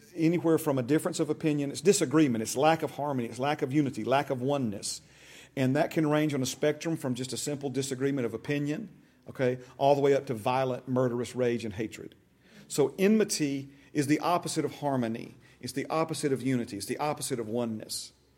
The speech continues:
And in this case, he's pointing out the enmity that existed between God's chosen people, the descendants of Abraham, the Jewish people,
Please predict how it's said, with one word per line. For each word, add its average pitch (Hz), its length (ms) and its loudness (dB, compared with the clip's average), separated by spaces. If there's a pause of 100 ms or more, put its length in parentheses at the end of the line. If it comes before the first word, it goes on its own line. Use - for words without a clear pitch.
(440)
And 151 140 2
in 156 80 0
this 233 160 4
case, 165 280 2
he's 160 140 -2
pointing 190 500 2
out 151 440 2
the 143 160 0
enmity 185 460 4
that 143 160 4
existed 147 720 2 (460)
between 151 380 4
God's 170 340 6
chosen 156 380 4
people, 185 560 -2 (260)
the 139 80 4
descendants 147 360 2
of 147 100 4
Abraham, 143 580 2
the 131 100 0
Jewish 151 380 4
people, 147 500 0